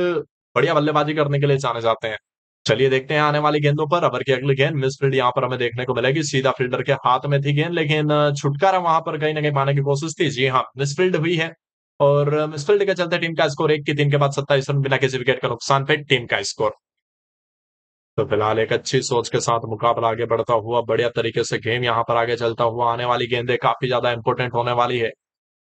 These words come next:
क्या यहाँ पर बढ़िया तरीके से मुकाबले को आगे very कर पाएगी दोनों टीमें? क्या यहाँ पर देखिए, साठ साठ गेंदों का मैच है और इन साठ गेंदों पर कितने runs यहाँ पर बना पाएगी टीम? फिलहाल ये भी मजेदार और देखने वाली बात रहेगी दोस्तों। फिलहाल साई होप की अगर मैं बात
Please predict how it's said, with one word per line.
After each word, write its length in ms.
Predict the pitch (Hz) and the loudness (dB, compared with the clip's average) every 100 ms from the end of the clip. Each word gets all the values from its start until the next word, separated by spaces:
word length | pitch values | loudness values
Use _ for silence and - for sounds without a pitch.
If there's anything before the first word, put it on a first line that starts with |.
| - | 0
क्या 220 | - 147 | 2 4
यहाँ 280 | 156 135 143 | 2 0 0
पर 200 | 139 135 | 0 0
बढ़िया 220 | 127 131 | 2 0
तरीके 340 | 127 120 123 | 0 -2 -2
से 100 | 117 | -2
मुकाबले 420 | 123 113 120 120 120 | -4 0 0 0 -2
को 80 | |
आगे 200 | 120 117 | 0 0
very 200 | 117 117 | -2 -4
कर 180 | 117 117 | -2 -4
पाएगी 320 | - 117 117 | 0 0 0
दोनों 280 | 117 117 120 | -2 -2 -2
टीमें? 260 | 113 117 107 _ _ _ _ _ _ - | -4 -4 -4 _ _ _ _ _ _ 0
क्या 160 | 147 | 2
यहाँ 220 | 156 139 | 2 0
पर 140 | 143 139 | 0 -2
देखिए, 240 | 139 147 | 0 -2
साठ 320 | 143 139 131 | 0 2 2
साठ 220 | 139 143 135 | 2 0 0
गेंदों 280 | 123 127 | -2 -2
का 140 | 123 127 | 0 0
मैच 320 | 120 127 - | 0 -2 0
है 80 | 131 | 0
और 160 | 127 131 | 2 0
इन 80 | 127 | -2
साठ 640 | - - 135 131 180 170 | -6 -2 0 2 0 0
गेंदों 340 | 139 147 147 | 0 2 2
पर 180 | 143 147 | 2 0
कितने 400 | 143 139 147 147 | 0 -2 0 0
runs 400 | 127 117 139 143 | 2 0 -2 0
यहाँ 180 | 139 123 | 0 0
पर 160 | 123 123 | 0 0
बना 220 | 120 120 | 0 0
पाएगी 300 | 117 120 123 | 0 0 -2
टीम? 220 | 123 113 104 _ _ _ _ - | -4 -4 -6 _ _ _ _ -2
फिलहाल 260 | 120 135 | 2 2
ये 360 | 117 131 165 175 | 0 0 0 0
भी 340 | 143 127 180 | -2 -4 -2
मजेदार 460 | 185 127 123 139 151 | 0 0 2 2 2
और 160 | 151 143 | 0 0
देखने 220 | 127 143 | 0 2
वाली 200 | 143 143 | 2 2
बात 260 | 143 143 | 2 2
रहेगी 200 | 147 151 | 0 0
दोस्तों। 340 | 151 127 - 113 - _ _ - | 0 0 0 -4 -4 _ _ 0
फिलहाल 220 | 175 208 | 2 2
साई 220 | 190 190 | 4 2
होप 280 | 185 160 160 | 4 0 2
की 60 | 180 | 0
अगर 200 | 160 165 | 2 0
मैं 120 | 160 | 2
बात 180 | 143 | 2